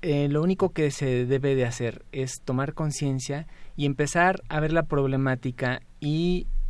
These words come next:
enfocarnos en resolverla. Entonces, yo creo que ha habido un poco de,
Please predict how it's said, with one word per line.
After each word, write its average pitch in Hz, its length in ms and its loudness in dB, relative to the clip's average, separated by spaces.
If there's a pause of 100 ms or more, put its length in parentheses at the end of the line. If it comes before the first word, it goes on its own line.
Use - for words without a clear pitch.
(220)
enfocarnos 131 760 -2
en 113 80 -2
resolverla. 104 560 -6 (540)
Entonces, 143 480 -2
yo 160 100 0
creo 185 160 -2
que 180 120 0
ha 165 40 6
habido 160 240 4
un 156 100 2
poco 151 420 2
de, 107 640 -2